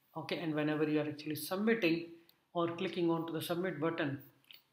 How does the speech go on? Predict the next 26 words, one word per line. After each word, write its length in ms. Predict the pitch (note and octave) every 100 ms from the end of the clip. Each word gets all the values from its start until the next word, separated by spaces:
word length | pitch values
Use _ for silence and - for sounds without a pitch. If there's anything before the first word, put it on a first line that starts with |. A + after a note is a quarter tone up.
| -
we 100 | D#3
will 160 | D#3
actually 540 | D#3 - D#3+ G3+ G#3 - - - - - _ _ -
send 320 | - F3+ E3+
the 80 | D#3
action 500 | C#3 - D#3 C3+ - - _ _ -
to 100 | F#3
the 100 | F#3+
Redux 320 | D#3+ D#3 D3+
layer. 220 | C#3 C3 - _ _ _ -
So 360 | F#3 F3+ F3+ F3+
I 80 | E3+
will 140 | E3+
just 260 | E3 E3+ -
create 300 | D#3+ D#3+ D#3+
a 400 | D#3+ D#3 D#3 D#3 - - - - _ - -
component 600 | D#3+ C#3+ D#3+ D#3+ G#3+ G#3+ - _ _ -
class 400 | D#3 D3+ D3 D3 D3+ - - - -
search 200 | D#3 D3+ - -
bar. 240 | D3 E3 D3+ - - - - - - - - - - - - - _ _ - - -
It 140 | F3 -
will 120 | D#3+
extend 720 | D3+ - - - G3 D#3+ D#3 - - - _ - - _ _ _ _ D#3+
react 220 | D#3+ D#3
dot 260 | D3+ D3 D3+
component. 520 | D3 - D#3+ G#3+